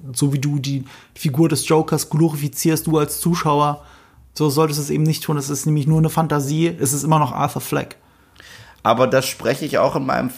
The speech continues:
Speaker 2: Video an. Ich finde, man
Speaker 1: Mhm.
Speaker 2: sollte den Joker nicht glorifizieren und nicht sagen, „Yay, ich bin auf seiner Seite.“
Speaker 1: Ja.
Speaker 2: Ich finde, sogar im ersten Teil ist man sehr häufig so nach dem Motto, „Oh Gott, oh Gott, oh Gott, bitte snap.“
Speaker 1: Ja, aber ich erwisch viel zu viel,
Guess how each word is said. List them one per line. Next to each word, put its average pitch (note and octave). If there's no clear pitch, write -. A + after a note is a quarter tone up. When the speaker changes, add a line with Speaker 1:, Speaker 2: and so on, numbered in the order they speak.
Speaker 2:
Video A#2+
an. A#2
Ich -
finde, C3
man -
Speaker 1:
Mhm. F2+
Speaker 2:
sollte A#2
den A#2+
Joker F2
nicht E2
glorifizieren F2
und D#2
nicht -
sagen, E2+
„Yay, D#2
ich D2
bin C#2
auf C#2
seiner D2
Seite.“ D#2
Speaker 1:
Ja. E3+
Speaker 2:
Ich F#2+
finde, B2
sogar G#2+
im G#2+
ersten F#2
Teil A2+
ist -
man G#2
sehr G2
häufig G2+
so A2
nach G#2
dem G2
Motto, G#2+
„Oh G2
Gott, F#2+
oh F2+
Gott, F2+
oh F2
Gott, F2+
bitte G#2+
snap.“ F#2+
Speaker 1:
Ja, G3
aber G#3
ich F3
erwisch E3+
viel C#4
zu A3+
viel, G3